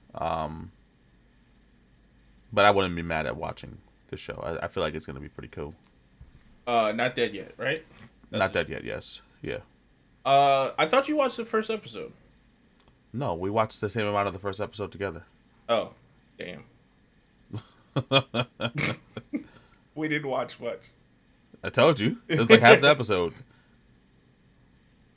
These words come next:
Speaker 2: Um, yeah, I keep seeing clips on TikTok. It looks pretty good.
Speaker 1: Yeah, and I love Gina Rodriguez, so.
Speaker 2: Yeah, there's only four episodes out right now.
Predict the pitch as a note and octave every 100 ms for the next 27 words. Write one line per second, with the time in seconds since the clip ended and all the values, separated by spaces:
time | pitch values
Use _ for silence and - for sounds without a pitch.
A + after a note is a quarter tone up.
0 | _ _ _ _ _ _ _ - - B2+
1 | A#2+ A#2 A#2 A2 A2+ A#2 C3+ B2 C#3+ D#3
2 | D3+ B2+ G#2+ A2+ - F#2+ F#2 G#2 - F#2+
3 | - D3+ D#4 - E4 E4 F4+ - - _
4 | _ _ _ _ _ _ _ _ _ _
5 | _ _ _ _ _ _ _ _ _ _
6 | - - G2 G2 G2 G2 G2+ - C3 A2
7 | F#2+ F#2 D#2 D2+ D#2 - G#1+ - F2+ F2+
8 | _ _ _ - G2 A2 A#2+ A#2+ A2+ B2
9 | A#2+ A#2 A#2+ A2+ G#2+ G#2 - G#2 F#2+ D#2+
10 | G2+ G2+ G2+ G2 G2